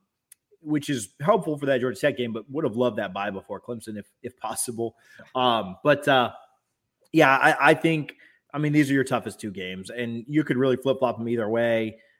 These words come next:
Going to N C State's not going to be easy. Um, having Clemson come in is not gonna be easy. I think Clemson will be a little bit better than they were last year. I think we'll be a little bit better than we were last year, too. Like, you know, so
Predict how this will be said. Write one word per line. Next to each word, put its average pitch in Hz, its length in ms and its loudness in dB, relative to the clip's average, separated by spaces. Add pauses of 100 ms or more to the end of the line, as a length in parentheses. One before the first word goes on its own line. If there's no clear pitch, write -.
(120)
Going 143 260 -2
to 143 180 2
N 135 120 -2
C 131 120 -4
State's 123 340 0
not 123 260 -2
going 127 280 -4
to 120 80 -8
be 120 100 -4
easy. 120 640 -2 (360)
Um, 101 460 -8 (240)
having 117 320 -2
Clemson 131 380 -2
come 123 160 0
in 127 160 0
is 117 100 -2
not 123 140 0
gonna 113 120 -8
be 120 100 -4
easy. 120 340 -2
I 190 100 6
think 339 220 -4
Clemson 190 240 2
will 185 80 2
be 156 100 4
a 131 60 6
little 127 180 4
bit 147 240 2
better 131 200 4
than 151 80 -2
they 160 100 2
were 160 160 2
last 156 340 0
year. 165 180 -2 (260)
I 254 60 0
think 294 180 -2
we'll 151 160 4
be 202 100 0
a 202 60 6
little 202 140 6
bit 196 120 2
better 185 180 4
than 151 140 -2
we 143 140 0
were 185 180 2
last 175 380 0
year, 180 100 2
too. 175 240 2
Like, 117 240 2
you 139 220 -8
know, 120 120 -2
so 143 220 -4